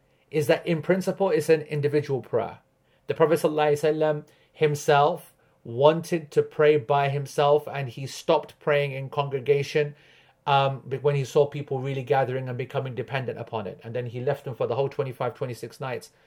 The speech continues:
of the rest of Ramadan to pray by themselves. And then only in little odd nights here and there on the last ten did we see him come out again.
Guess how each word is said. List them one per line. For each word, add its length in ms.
of 200
the 80
rest 180
of 80
Ramadan 360
to 80
pray 180
by 160
themselves. 600
And 140
then 140
only 320
in 140
little 220
odd 220
nights 240
here 160
and 120
there 140
on 120
the 100
last 300
ten 240
did 180
we 80
see 200
him 120
come 200
out 160
again. 260